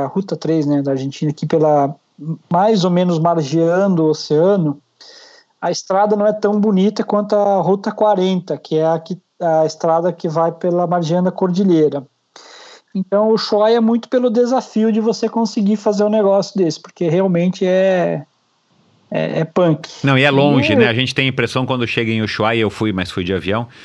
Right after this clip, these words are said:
Speaker 2: é que você tá realmente no final do mundo, porque demora pra você chegar lá. Imagina o de moto, né, cara? É longe, né? Literalmente é longe.
Speaker 1: <laughs> Ah, foi uns dez dias pra chegar lá de moto.
Speaker 2: Que legal, cara, que legal.
Speaker 1: É, mas é legal. É, eu agora tá no projeto Machu Picchu.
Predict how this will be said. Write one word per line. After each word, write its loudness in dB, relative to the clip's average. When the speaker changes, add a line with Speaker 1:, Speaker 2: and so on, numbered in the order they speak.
Speaker 2:
é -4
que -2
você -6
tá 0
realmente 0
no -2
final -2
do 0
mundo, 0
porque -4
demora 2
pra -2
você -4
chegar -2
lá. -2
Imagina -2
o -2
de -2
moto, -2
né, -2
cara? -4
É 0
longe, -2
né? -2
Literalmente -2
é -2
longe. 0
Speaker 1:
<laughs> -8
Ah, -2
foi 2
uns 4
dez 4
dias 2
pra -2
chegar 0
lá 2
de 0
moto. -6
Speaker 2:
Que -4
legal, -2
cara, -10
que -12
legal. -6
Speaker 1:
É, -6
mas -2
é 2
legal. 2
É, 2
eu 0
agora 0
tá -2
no -2
projeto 0
Machu 0
Picchu. -4